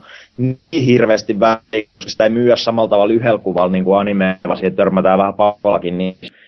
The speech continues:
manga-lehdistä toisin kuin taas en kukaan keskellä yötä lähde kanvasurffailemaan. Niin tota, tota, tota, ajatuksia tästä eteenpäin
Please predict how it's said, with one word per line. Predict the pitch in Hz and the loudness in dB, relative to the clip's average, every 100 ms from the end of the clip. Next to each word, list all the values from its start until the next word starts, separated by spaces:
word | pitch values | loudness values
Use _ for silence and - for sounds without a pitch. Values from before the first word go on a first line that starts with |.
| _ | _
manga-lehdistä | - 139 131 120 117 104 - | -2 0 2 4 2 0 -2
toisin | 110 95 | -2 -2
kuin | 95 | -8
taas | - 95 95 92 - _ | 0 0 0 -6 -20 _
en | 101 | -4
kukaan | 95 104 101 | -2 -2 -2
keskellä | 95 - 95 95 | -4 -4 0 2
yötä | 101 95 | 2 2
lähde | 92 95 107 - | -2 -2 -4 -4
kanvasurffailemaan. | - 71 - - _ - 76 50 - - _ _ _ _ - | -4 -6 -6 -12 _ -6 -4 -2 -4 -8 _ _ _ _ -16
Niin | 85 78 | -12 -4
tota, | 82 80 85 - - - | -4 -2 -4 -6 -20 -8
tota, | 90 87 87 | -4 -4 -4
tota, | 82 80 - - | -4 -4 -4 -2
ajatuksia | 98 92 92 85 104 95 | 0 2 0 -4 -6 -2
tästä | 104 95 85 | -2 -2 -2
eteenpäin | 78 76 76 - 67 | 0 -2 -4 -4 -4